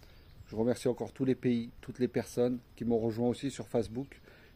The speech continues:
J'ai mis le lien dans ma vidéo de dernière minute d'hier. Énormément sont venus. Merci beaucoup de croire en moi. Merci, c'est très gentil. Voilà, c'est, euh, c'est le message que je voulais laisser passer pour vous.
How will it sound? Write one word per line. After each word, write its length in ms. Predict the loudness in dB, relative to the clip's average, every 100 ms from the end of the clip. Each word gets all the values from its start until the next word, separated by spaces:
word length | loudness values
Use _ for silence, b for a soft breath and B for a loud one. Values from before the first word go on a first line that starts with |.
| -4
J'ai 140 | 2
mis 140 | 4 6
le 140 | 6
lien 280 | 6 4 4
dans 120 | 4
ma 120 | 2
vidéo 300 | 0 2 2
de 60 | 4
dernière 220 | 4 4
minute 460 | 4 2 0 -6 -16
d'hier. 420 | -6 2 4 4 0 -12 B B B B B -20 -2
Énormément 520 | 2 4 4 4 2 0
sont 200 | 0 2
venus. 360 | 4 4 2 2
Merci 340 | -2 -2 -2
beaucoup 360 | -2 -2 -6 -10 -14 -20 -4
de 80 | -2
croire 260 | 4 4 4
en 80 | 2
moi. 180 | 2
Merci, 420 | 2 0 -2 -8 -8
c'est 180 | -8
très 260 | -6 0 0
gentil. 400 | 0 -2 -6 -10 B B B B B B B B B B -12 2
Voilà, 320 | 4 4 2
c'est, 320 | -2 -2 0
euh, 180 | 0 -4 -10 -12
c'est 180 | -4
le 80 | 2
message 460 | 2 2 2 0 -2
que 100 | -6
je 60 |
voulais 360 | -4 -2 0 -2 -8 -12 -4
laisser 460 | -4 -2 -2 -4 -4 -20 -6
passer 420 | -4 -2 0 -2 -4 0
pour 180 | 0 0
vous. 180 | -4